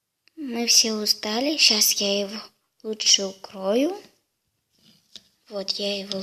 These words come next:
лучше укрыла. И, наверное, уже будем с тобой спать. Кстати, Карина, что да? А когда у нас будет своя ванная?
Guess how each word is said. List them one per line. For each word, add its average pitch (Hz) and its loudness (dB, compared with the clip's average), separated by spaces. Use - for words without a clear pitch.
лучше 196 0
укрыла. 247 -6
И, 381 4
наверное, 262 2
уже 240 4
будем 226 2
с - -12
тобой 233 -4
спать. - -12
Кстати, - -4
Карина, 285 0
что 254 0
да? 214 -6
А 226 -10
когда 254 -2
у 392 -2
нас 466 -8
будет 330 -6
своя 262 0
ванная? 214 -8